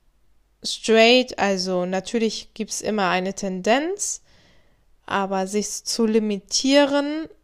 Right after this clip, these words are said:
worüber ich jetzt reden muss in einer Woche, kann ja wieder ganz anders sein im Leben.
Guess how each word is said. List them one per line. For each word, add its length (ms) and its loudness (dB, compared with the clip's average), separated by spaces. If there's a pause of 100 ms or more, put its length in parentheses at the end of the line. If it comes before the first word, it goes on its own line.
worüber 460 2
ich 180 -2
jetzt 380 0
reden 340 2
muss 420 4
in 240 -4
einer 400 0
Woche, 460 2 (400)
kann 200 0
ja 220 0
wieder 200 0
ganz 240 -4
anders 360 -4
sein 240 -4
im 160 -8
Leben. 360 -6